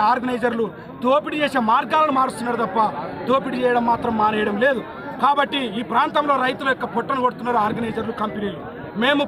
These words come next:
ప్రధానంగా మూడు డిమాండ్లు చేస్తున్నాం. ఈ ప్రాంతంలో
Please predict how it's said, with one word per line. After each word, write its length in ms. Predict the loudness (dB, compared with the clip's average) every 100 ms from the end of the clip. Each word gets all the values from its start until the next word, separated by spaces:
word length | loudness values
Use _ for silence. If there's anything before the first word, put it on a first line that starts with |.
| 0
ప్రధానంగా 480 | 4 4 4 4 2 0 -12 -2
మూడు 140 | -2 0 0
డిమాండ్లు 340 | 2 2 2
చేస్తున్నాం. 320 | -2 -2 -6 -6 -10 -16 -4 0
ఈ 40 | 2
ప్రాంతంలో 440 | 2 2 0 2